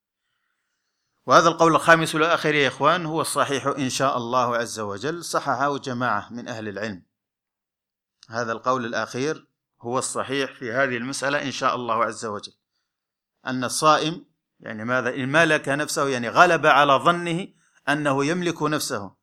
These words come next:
وأن ذلك لا يفضي به إلى جماع أهله ولا إلى الإنزال، جاز له، لأن هذا قد فعله النبي صلى الله عليه وسلم، فلا وجه يعني لكراهته ولا لتحريمه،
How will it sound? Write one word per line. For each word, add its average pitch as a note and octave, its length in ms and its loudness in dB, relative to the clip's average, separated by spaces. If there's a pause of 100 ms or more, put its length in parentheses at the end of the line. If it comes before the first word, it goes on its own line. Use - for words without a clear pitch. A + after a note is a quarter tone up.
(280)
وأن C#3+ 200 0
ذلك D#3 400 2
لا D3+ 180 6
يفضي E3+ 360 2
به D#3 360 0
إلى D3+ 160 2
جماع C3+ 360 2
أهله B2 500 -2 (380)
ولا D3+ 240 4
إلى D#3 220 0
الإنزال، D#3 560 0
جاز F#3 280 2
له، B2 460 -4
لأن F#3+ 260 -12
هذا E3+ 280 -2
قد D3+ 180 -8
فعله E3 380 4
النبي C3 320 0
صلى A#2+ 200 -4
الله A#2 140 0
عليه A2+ 80 -2
وسلم، G#2+ 260 -8
فلا D#3+ 240 4
وجه D#3+ 440 4 (360)
يعني D3+ 300 2
لكراهته C#3+ 640 4
ولا F3+ 220 4
لتحريمه، C#3+ 720 -2